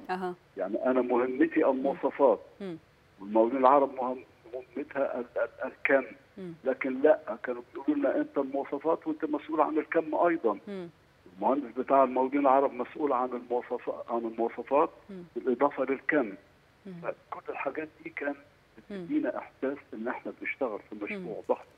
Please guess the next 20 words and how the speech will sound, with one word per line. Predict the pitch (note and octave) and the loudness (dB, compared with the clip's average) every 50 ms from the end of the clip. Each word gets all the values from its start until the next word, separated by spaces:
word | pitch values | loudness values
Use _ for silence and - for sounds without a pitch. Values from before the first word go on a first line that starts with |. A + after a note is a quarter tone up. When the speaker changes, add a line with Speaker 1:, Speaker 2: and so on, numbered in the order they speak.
| - | -6
Speaker 2:
جدا، | C4+ - - - D#3+ D#3 D3+ - - - - - _ _ _ _ - | -6 -6 -2 0 -2 -2 -2 -4 -12 -20 -20 -20 _ _ _ _ 0
لابد | G#2 A2+ A2 - - | 0 0 2 4 2
Speaker 1:
نعم. | E3 A3+ A3 F#3 F3+ D#3+ | 4 6 6 6 4 2
Speaker 2:
ينتهي | E3+ - - - C#3 C#3 | -2 -6 -4 -2 -2 -2
Speaker 1:
مم. | B2+ B2+ - | -2 -4 -4
Speaker 2:
علشان | G#3 F#3+ F#3 F3 - A2+ A#2 A#2 A2+ - - - - _ - | -4 -4 -4 -2 0 0 0 0 -2 -6 -14 -20 -20 _ -8
Speaker 1:
مم. | - G2+ F#2+ A2+ | -6 -2 -2 -2
Speaker 2:
نجني | G#2 F#2+ A2+ G#2+ G2+ - | -2 -2 -4 -4 -4 -4
الثمار | - - - - G2+ G2 G2+ F#2+ F2+ | -6 -10 -12 -10 -6 -4 -4 -4 -4
بتاعته. | - - - - - F#2 - - _ _ _ _ _ | -6 -10 -12 -10 -8 -10 -10 -12 _ _ _ _ _
Speaker 1:
نعم. | G3+ F#3+ E3+ - - D#3 - - - - - - - - - | -8 -6 -6 -6 -6 -10 -14 -20 -20 -20 -18 -18 -16 -4 0
آه، | G3+ G#3+ | 2 2
بنشكرك | G3 G#3+ G#3+ G#3 - - D4 C4 A#3+ | 2 2 0 0 2 8 8 8 10
جدا | G3+ C#4 C4+ B3 A#3 | 10 8 8 8 8
المهندس | A3 G3+ G#3 A#3+ B3 A3+ - - | 8 6 4 4 4 2 0 0
نبيل | G#3 F#3+ G3 A3+ A3+ | -2 -2 -2 -4 2
فوزي، | - A3+ G#3 G#3 G3 G3+ - | 4 4 4 4 4 2 4
أحد | A3 - - C4 G#3+ - | 4 4 4 2 2 2
المهندسين | G3 G3 F#3+ F#3+ F#3+ E3+ F#3 F3+ - G#3+ G3+ | 2 0 0 0 0 -2 -4 -4 -2 -2 0
العظماء | F#3 F3+ F#3 F3+ G3 G3 G#3+ A3 G#3 - | 2 2 2 0 2 4 4 4 4 4